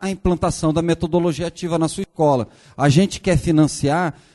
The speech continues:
a, a, as salas invertidas da sua escola. O que a gente quer financiar é bastante isso. Agora, num contexto de um projeto de inovação. A gente financia a reforma da sala,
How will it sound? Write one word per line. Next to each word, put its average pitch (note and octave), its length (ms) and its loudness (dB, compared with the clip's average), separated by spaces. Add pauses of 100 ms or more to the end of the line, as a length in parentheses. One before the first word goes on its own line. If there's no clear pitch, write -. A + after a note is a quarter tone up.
(120)
a, C#3+ 480 -4
a, - 20 -2
as D3+ 100 -2
salas F#3 440 0
invertidas F3 580 0
da F3 100 -2
sua - 180 -4
escola. B2+ 600 2 (500)
O B2 80 -12
que C#3 120 -6
a C3 40 0
gente D3+ 200 -2
quer F#3 120 0
financiar F3 560 -2
é D#3+ 120 -2
bastante D#3+ 760 -4
isso. - 320 -10 (460)
Agora, F3 380 4 (160)
num A3 180 2
contexto G#3+ 580 -2
de F#3 120 -2
um A3 80 -4
projeto F#3 480 -2
de F3 80 -6
inovação. F#3+ 640 -6 (640)
A A2+ 80 -8
gente C#3 200 -4
financia D#3 460 0 (460)
a C3 100 -6
reforma D3+ 560 2
da C3 80 -4
sala, E3 600 0